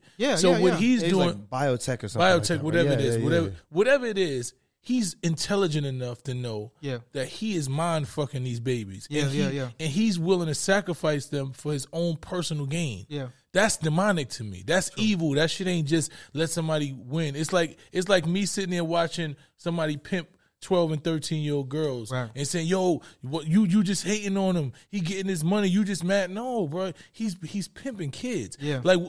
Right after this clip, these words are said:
Speaker 2: at what point do we make a decision to say, "Yo, that shit is just not okay"?
Speaker 3: Right.
Speaker 1: Yeah.
Speaker 2: You know what I'm saying? So that's what's happening for me. I'm watching a grown adult man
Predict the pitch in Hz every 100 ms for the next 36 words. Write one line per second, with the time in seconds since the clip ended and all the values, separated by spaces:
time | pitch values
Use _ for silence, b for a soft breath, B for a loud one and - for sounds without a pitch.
0 | - 190 180 302 - 240 233 175 180 226
1 | 226 214 180 170 160 202 185 165 156 165
2 | 160 135 196 - 208 165 160 170 156 143
3 | 123 190 147 - 117 107 135 135 180 175
4 | 190 180 180 156 123 208 240 208 - 190
5 | 170 156 139 156 151 156 170 160 - 131
6 | 110 127 170 196 196 170 170 180 160 143
7 | 120 113